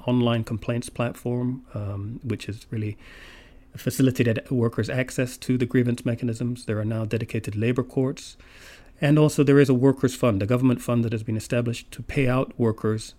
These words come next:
um, once they get a court ruling in their favor, so that they don't have to sue their employer in order to re-, recover their wages. This fund has paid out three hundred and twenty million U S dollars in just a few years to workers, which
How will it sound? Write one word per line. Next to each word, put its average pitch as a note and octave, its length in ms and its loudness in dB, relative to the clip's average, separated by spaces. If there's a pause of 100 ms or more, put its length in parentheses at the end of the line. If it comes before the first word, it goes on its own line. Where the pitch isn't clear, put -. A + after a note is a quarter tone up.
um, A2 480 -4
once A#2+ 320 -2
they A2 100 0
get A2 140 -2
a G#2+ 60 -2
court - 340 -4
ruling A#2 340 0
in A2 80 -2
their G#2 140 -2
favor, G2+ 500 -6 (400)
so - 140 -4
that A#2 160 -4
they A2+ 80 -2
don't A2+ 240 -2
have C3 160 -4
to - 100 -8
sue A#2 260 -2
their A2 140 0
employer A2 400 0
in A2 80 -2
order G#2+ 140 -4
to G#2+ 200 -6
re-, A2 220 -4
recover A2 340 -4
their G2 140 -2
wages. G2+ 520 -6 (640)
This C#3 220 4
fund C3+ 340 4
has A#2 140 -4
paid B2 280 2
out A#2 340 -2 (180)
three - 280 0
hundred A#2+ 220 2
and A2 100 -4
twenty A#2+ 180 -2
million A2+ 340 0
U A2+ 120 0
S A2+ 140 -6
dollars A#2+ 580 -2
in G#2+ 140 -4
just - 160 -8
a A#2 40 -6
few A#2+ 220 -8
years A2+ 560 -4
to - 160 -4
workers, A#2 640 -6 (540)
which - 280 -2